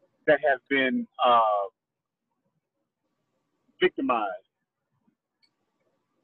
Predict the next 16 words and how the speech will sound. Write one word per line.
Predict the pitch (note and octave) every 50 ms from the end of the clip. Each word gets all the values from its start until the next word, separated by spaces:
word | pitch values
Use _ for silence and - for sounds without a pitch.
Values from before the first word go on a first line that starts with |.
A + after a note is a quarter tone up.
| _ _ D3
in | C#3 C3+ C3+
this | C3+ C3+ B2 - _ _ _ _ _ _ _ _ _ _ _ _ _
police | - D#3 D3 D#3 D3 - - B2+
brutality | C3+ B2+ - - D3+ C#3 C3+ B2+ A#2+ A#2 A2+ A2+ - _ _ _ _ _ _ _ -
movement | B2 D3+ D#3 D3+ C#3+ C#3 B2
of | B2 A#2+ A2+ A#2+
Black | C3+ C#3 C3+ C3 -
Lives | B2+ B2+ B2+ B2 B2 B2 - - _ _ _ _ _ _ _ -
than | D3 D3+ D3+ D3+
there | D#3 D3 C#3+ D3+ F3
have | F#3+ G3 E3
been | C#3 C3 A#2 A2+ A2
men. | A2 G#2 G2 _ _ _ _ _ _ _ _ _
But | D#3+ D#3+ D3
we | D#3 F3 F3 F3
only | F3 E3 D#3 D#3